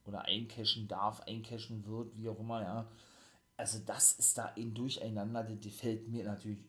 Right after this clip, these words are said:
überhaupt nicht, ja. Ja, dann sind wir im siebten Match. Taya Valkyrie verlor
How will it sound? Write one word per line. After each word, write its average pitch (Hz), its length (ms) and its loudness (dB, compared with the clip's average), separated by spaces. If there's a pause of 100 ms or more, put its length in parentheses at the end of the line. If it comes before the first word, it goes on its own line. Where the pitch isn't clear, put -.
(140)
überhaupt 110 960 -2
nicht, 90 320 -10 (120)
ja. 101 320 -6 (1200)
Ja, 185 440 12
dann 156 160 4
sind 185 140 0
wir 226 120 6
im 190 120 2
siebten 233 340 -2
Match. 254 320 -2
Taya 196 340 2
Valkyrie 214 460 -2
verlor 160 1040 6